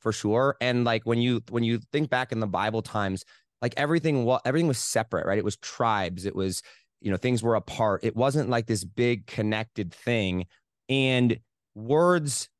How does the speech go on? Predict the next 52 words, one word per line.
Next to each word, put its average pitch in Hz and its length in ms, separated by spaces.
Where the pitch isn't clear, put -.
like, 123 180
words 139 400
had 135 200
different 127 320
meanings, 131 580
not 131 280
because 123 580
the 104 140
definitions 120 640
of 104 180
those 104 240
words 95 380
were 95 180
different, 95 440
but 104 80
like 107 180
you, 110 60
like 110 180
you 110 80
just 107 140
said 107 140
with 110 100
the 107 80
word 104 200
road, 92 560
right? 107 320
Or 107 220
like 107 180
with 110 140
the, 107 120
like, 120 140
it's 117 100
like 123 140
a 117 60
road 135 340
for 120 140
them 131 320
was 113 100
like 113 140
a 110 60
little 113 220
path, 123 420
and 107 120
the 101 60
road 117 220
here 131 280
is 104 140
a - 20
highway, 110 460
or 101 80
like 107 120
the, 110 100